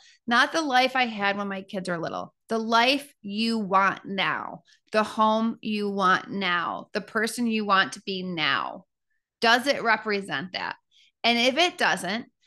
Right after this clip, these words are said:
I don't want you to analyze too long. I don't want you to dwell on it. I just want you to put it in the box. Okay? And I want you to keep doing that throughout the entire room. If it's just like,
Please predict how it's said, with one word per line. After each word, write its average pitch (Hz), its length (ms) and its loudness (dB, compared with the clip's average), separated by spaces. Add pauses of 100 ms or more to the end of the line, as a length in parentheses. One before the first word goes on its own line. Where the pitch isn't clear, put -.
(160)
I 220 120 2
don't 233 300 2
want 285 180 -2
you 285 160 -2
to - 340 -8
analyze 214 560 0
too 247 160 -8
long. 185 400 0
I 208 80 0
don't 202 300 0
want 226 220 -2
you 254 160 -8
to 269 120 -10
dwell 208 420 2
on 175 200 2
it. 180 180 -4
I 202 120 0
just 208 300 -6
want 208 180 -4
you 214 120 -6
to 214 140 -8
put 190 240 -4
it - 140 0
in 185 140 -4
the 180 80 -6
box. - 540 -8 (720)
Okay? 214 540 0 (320)
And 240 520 2
I 233 120 2
want 247 240 2
you 277 100 -2
to 277 120 -8
keep 254 300 -8
doing 214 260 0
that 196 280 0
throughout 196 380 0
the 208 160 -2
entire 190 400 -2
room. 151 400 -6
If 220 120 -2
it's 247 140 -2
just 294 200 -4
like, 269 200 0